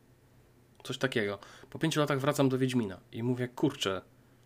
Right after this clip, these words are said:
ale ja nie wiem, nie pamiętam, znaczy dobra, to pamiętam, to pamiętam, to pamiętam, ale reszty kompletnie nie. Yy, i trzeba się na nowo tej gry uczyć, no to cóż, no to faktycznie coś w tym jest, nie?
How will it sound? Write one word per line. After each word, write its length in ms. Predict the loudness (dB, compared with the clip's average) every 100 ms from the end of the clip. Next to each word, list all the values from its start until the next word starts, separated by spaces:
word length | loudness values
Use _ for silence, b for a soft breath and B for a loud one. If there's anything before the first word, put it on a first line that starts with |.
| _ _ _ _ _ -2
ale 360 | 2 4 4
ja 120 | 2
nie 180 | 2 0
wiem, 140 | 0 0
nie 100 | 0
pamiętam, 320 | 0 0 -2
znaczy 180 | 0 2
dobra, 240 | 2 2
to 100 | -4
pamiętam, 400 | 0 2 2 0
to 100 | -2
pamiętam, 380 | 0 2 2 -2
to 100 | -2
pamiętam, 340 | 0 2 0 -2
ale 200 | 0 0
reszty 240 | 0 -2
kompletnie 400 | -4 -2 -2 -2
nie. 240 | -2 -2 -6 B B B B B B
Yy, 360 | -4 -2 0 0
i 100 | 0
trzeba 260 | 0 2 2
się 140 | 4
na 100 | 4
nowo 220 | 4 2
tej 200 | 2 2
gry 140 | 2 0
uczyć, 380 | 0 0 2
no 80 | 2
to 120 | -2
cóż, 220 | 2 0 0
no 80 |
to 80 | -6
faktycznie 420 | -2 -2 -2 -4
coś 140 | -6 -8
w 40 |
tym 160 | -4 -4
jest, 240 | -4 -6
nie? 220 | -6 -6